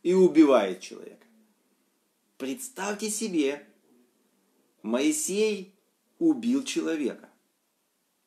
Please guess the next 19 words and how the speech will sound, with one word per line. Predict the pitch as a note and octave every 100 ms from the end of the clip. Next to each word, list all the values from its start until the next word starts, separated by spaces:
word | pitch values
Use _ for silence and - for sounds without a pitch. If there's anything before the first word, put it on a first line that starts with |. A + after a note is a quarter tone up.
| _ _ _ _ _ _ _
Я | G#2+ C3
иногда | C#3 C#3 C#3+
думаю: | C#3+ D3 C#3+ C#3 C3+ C3+
«Я | C3+
курицу | C3 G#3+ F#3 - B2+
не | A#2+
смогу | A2+ A#2+ A#2 A#2 A2
убить». | G2+ F#2 E2 _ _ _ _ _
Моисей | A#2+ C3 B2 - A2 G#2
убивает. | A2 C3+ F#3+ G#3 - - _ _ _ _ _ _ _ _ _ _
Кроме | - D#3+ A3+ A#3
того, | G#3 D#3 C#3+ C#3+ - _
что | - - F3+ F#3
он | F#3+
убивает, | G3 F3+ D#3 C3+ A#2+ C3 C#3+ -
он | - E3 F#3
скрывает | - F#3 F#3 E3 D#3 F3 F3
своё | D#3+ E3
преступление. | E3+ F3+ F3 G3 F#3+ G3+ G3 C3+ G2 F#2